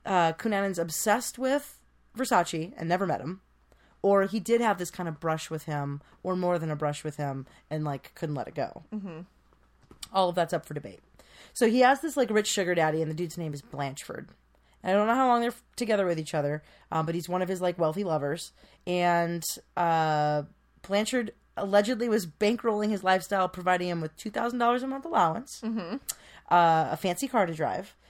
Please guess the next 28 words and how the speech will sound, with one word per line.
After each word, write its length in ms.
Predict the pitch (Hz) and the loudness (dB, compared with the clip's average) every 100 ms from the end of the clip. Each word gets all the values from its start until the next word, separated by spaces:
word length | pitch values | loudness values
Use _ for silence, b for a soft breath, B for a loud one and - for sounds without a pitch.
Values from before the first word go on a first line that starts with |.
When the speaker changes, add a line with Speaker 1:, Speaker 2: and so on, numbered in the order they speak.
| b | b
Speaker 1:
vacations 480 | - 180 196 202 220 | -4 0 0 0 -4
to 120 | - 185 | -4 -6
New 100 | 170 | -2
York, 480 | 175 302 330 339 - b b b b | 2 4 4 2 -8 b b b b
uh, 580 | - 185 175 170 160 156 156 175 _ - | 0 2 4 4 2 0 -4 -14 _ 0
south, 260 | 196 185 | 2 2
the 100 | 185 | -4
south 260 | 185 175 170 | -2 -2 -2
of 140 | 156 | -6
France. 720 | 147 - 269 262 262 - - - b b b _ | -8 -2 2 2 0 -4 -8 -10 b b b _
Uh, 480 | 180 175 165 165 160 - - | 0 2 2 2 -2 -8 -12
reportedly, 760 | 208 214 - 302 320 277 262 240 | -6 -6 0 2 2 -2 -6 -6
he 120 | 247 | -6
broke 280 | 202 214 208 | 0 0 2
up 120 | 233 | 0
with 120 | 247 | 0
him 320 | 226 214 202 190 | 0 0 0 -2
because, 580 | 190 - 190 185 170 - - | -6 -4 0 0 -2 -8 -4
uh, 280 | 175 165 160 - - | -2 -2 -6 -10 -6
Andrew 280 | 196 190 | -6 -4
kept 240 | 202 208 180 | -4 -6 -4
bugging 300 | 185 180 180 | -4 -4 -6
him 140 | 180 | -6
for 160 | 170 160 | -6 -6
a 40 | |
Mercedes. 640 | 151 147 139 - - - - _ _ _ _ _ _ | -6 -8 -12 -14 -16 -20 -20 _ _ _ _ _ _
So 160 | - | 2
in 40 | 277 | 6